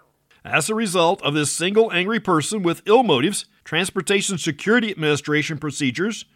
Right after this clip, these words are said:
require travelers to remove their shoes for screening.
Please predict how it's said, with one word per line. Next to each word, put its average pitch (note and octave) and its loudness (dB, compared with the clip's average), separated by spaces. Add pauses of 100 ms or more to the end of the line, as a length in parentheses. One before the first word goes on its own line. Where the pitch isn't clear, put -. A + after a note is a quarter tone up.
(160)
require G#3 2
travelers F3+ 6
to A#3 -4
remove G3+ 0
their A3 2
shoes D#3 0
for D3 0
screening. F3+ 0